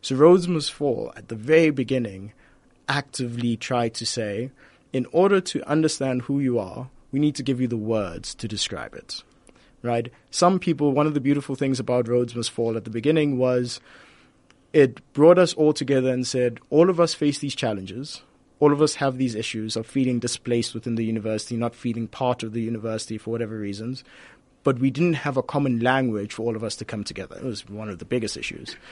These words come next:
So we gave people the common language. Fallism became one of the ideologies that said, "Have your common language."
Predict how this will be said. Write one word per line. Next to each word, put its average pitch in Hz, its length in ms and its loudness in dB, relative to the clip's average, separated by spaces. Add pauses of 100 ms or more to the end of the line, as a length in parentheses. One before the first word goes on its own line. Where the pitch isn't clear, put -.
(220)
So - 120 0
we 165 60 8
gave 180 240 8
people 147 180 0
the 131 120 0
common 127 340 0
language. 107 500 -4
Fallism 135 640 2
became 117 280 -6
one 113 120 -4
of 107 60 -6
the 104 100 -8
ideologies 104 540 -4
that 104 100 -8
said, 101 220 -6
"Have 143 240 4
your 135 80 0
common 113 320 -4
language." - 480 -14